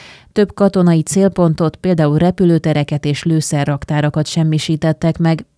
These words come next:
Az orosz statisztika szerint a háború kezdete óta több mint huszonegyezer-ötszáz ukrán harckocsit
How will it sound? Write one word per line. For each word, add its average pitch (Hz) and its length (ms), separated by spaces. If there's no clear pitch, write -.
Az 170 280
orosz 196 220
statisztika 180 640
szerint 165 420
a 143 100
háború 156 460
kezdete 160 520
óta 160 380
több 175 220
mint 156 160
huszonegyezer-ötszáz 151 1200
ukrán 151 340
harckocsit 170 640